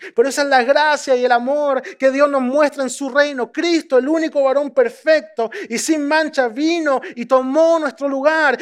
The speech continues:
Y tal como dice Pablo en segunda de Corintios cinco diecisiete, de modo que si alguno está en Cristo, nueva criatura es. Las cosas viejas pasaron,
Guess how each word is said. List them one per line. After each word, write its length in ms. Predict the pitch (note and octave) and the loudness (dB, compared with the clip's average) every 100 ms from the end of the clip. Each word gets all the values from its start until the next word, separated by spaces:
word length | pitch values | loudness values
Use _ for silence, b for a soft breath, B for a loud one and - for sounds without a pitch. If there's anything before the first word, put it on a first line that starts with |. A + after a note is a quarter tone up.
| G4 | -6
Y 80 | C4 | 2
tal 200 | D4+ D4+ | 2 2
como 200 | D4+ C#4+ | -2 -2
dice 240 | D4 D4 | -2 -4
Pablo 640 | - D#4 E4+ E4+ D#4 B3 - | -2 0 2 2 4 2 0
en 120 | C4 | -6
segunda 320 | B3+ C4 C#4+ C#4 | -4 -2 0 0
de 60 | |
Corintios 360 | C4+ D4 D4 B3 | 0 -4 -6 -8
cinco 320 | D4 D#4 D4 | -6 -6 -4
diecisiete, 460 | C4+ - D#4 C#4 B3+ | -6 -6 -4 -2 -2
de 100 | C4 | 0
modo 240 | D#4 D#4 | 2 2
que 80 | C4+ | 0
si 120 | C4+ | -2
alguno 260 | B3+ D4 C#4+ | -2 -2 -4
está 160 | C#4 | -2
en 80 | B3+ | -2
Cristo, 600 | C4 D#4 E4 - - A3+ G#4 B3 | -2 -4 -4 -4 -6 -6 -6 -6
nueva 500 | B3+ E4+ E4+ D#4 D4 | 0 4 4 4 2
criatura 720 | D4 C4+ D4 D4 C#4+ E4 D#4+ | 0 -2 0 2 4 4 4
es. 160 | C4+ - F#4 | -2 -6 -2
Las 140 | B3+ | 0
cosas 300 | C#4+ C4+ C4 | 0 -4 -4
viejas 300 | A#3+ C#4 A#3+ | -6 -6 -6
pasaron, 600 | - A#3 - C#4+ C#4 A3+ | -6 -4 -2 0 0 -2